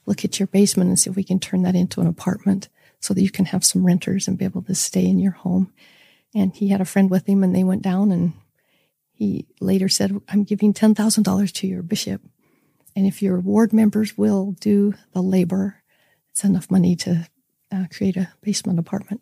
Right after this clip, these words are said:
It's, that happened, and I had renters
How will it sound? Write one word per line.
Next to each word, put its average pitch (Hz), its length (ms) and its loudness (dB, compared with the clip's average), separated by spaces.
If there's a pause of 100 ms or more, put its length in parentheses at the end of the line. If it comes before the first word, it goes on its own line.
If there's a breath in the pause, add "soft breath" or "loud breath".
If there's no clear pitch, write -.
It's, - 140 -4
that 220 220 0
happened, 214 440 0
and 196 280 2 (540 soft breath)
I 196 100 -2
had 208 280 -4
renters 208 580 0